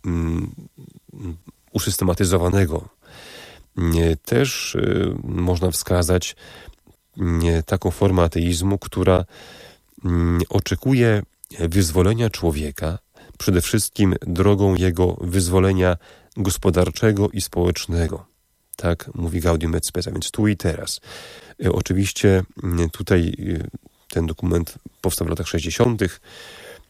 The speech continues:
Nie jest tutaj wspomniane wprost, ale tutaj chodzi oczywiście, y, o komunizm, o ideologię,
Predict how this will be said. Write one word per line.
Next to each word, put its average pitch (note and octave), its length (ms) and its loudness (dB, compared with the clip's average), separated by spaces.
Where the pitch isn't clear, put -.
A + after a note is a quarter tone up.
Nie E2 280 2
jest E2 140 2
tutaj F#2 160 0
wspomniane F2+ 560 0
wprost, - 500 -2
ale - 100 -4
tutaj A2 180 -4
chodzi F2 260 0
oczywiście, E2+ 560 0
y, E2 220 4
o E2+ 160 2
komunizm, G#2 840 0
o E2+ 180 0
ideologię, E2 720 0